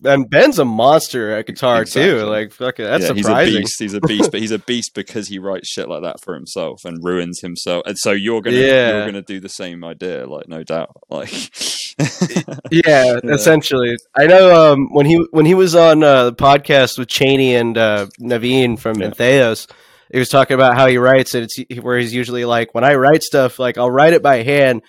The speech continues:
Speaker 1: but I'll log it in Guitar Pro." And I'm like, "I just <laughs> straight up write it
Speaker 2: Yeah.
Speaker 1: in Guitar Pro and just learn
Speaker 2: Yeah.
Speaker 1: from there," which can, which can be kind of, like, ca-, uh, counterproductive sometimes. But, like, there, there's just been no other way for me to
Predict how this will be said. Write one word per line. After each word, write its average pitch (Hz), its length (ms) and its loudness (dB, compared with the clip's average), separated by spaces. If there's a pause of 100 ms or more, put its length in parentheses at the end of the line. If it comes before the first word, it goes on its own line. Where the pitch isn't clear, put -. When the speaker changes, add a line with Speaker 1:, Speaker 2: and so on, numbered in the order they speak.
(220)
Speaker 1:
but 123 100 2
I'll 110 260 -2
log 156 300 4
it 123 180 -2
in 110 320 -4
Guitar 135 380 2
Pro." 110 240 -2
And 107 120 -2
I'm 110 60 -6
like, 113 220 -4 (240)
"I 156 140 2
just 254 140 0
<laughs> - 20 -6
straight 202 240 2
up - 100 -4
write 160 240 0
it - 80 -2
Speaker 2:
Yeah. 214 240 2
Speaker 1:
in 160 200 2
Guitar 143 340 2
Pro 131 240 2
and 120 100 -4
just 113 140 -14
learn 123 220 -2
Speaker 2:
Yeah. 107 60 -10
Speaker 1:
from 107 120 -8
there," 117 240 -2 (380)
which 156 180 2
can, 190 240 4
which 170 280 2
can 190 320 6
be 202 200 -2
kind 185 280 6
of, 185 160 2
like, 165 440 4 (100)
ca-, 160 300 4
uh, 143 340 6 (180)
counterproductive 143 760 2
sometimes. 127 580 0
But, 117 220 -6
like, 120 240 -2 (500)
there, 143 340 4
there's 143 200 0
just 160 160 -6
been 143 180 2
no 131 220 4
other 127 180 2
way 120 220 0
for - 120 -6
me 123 260 0
to 110 260 -4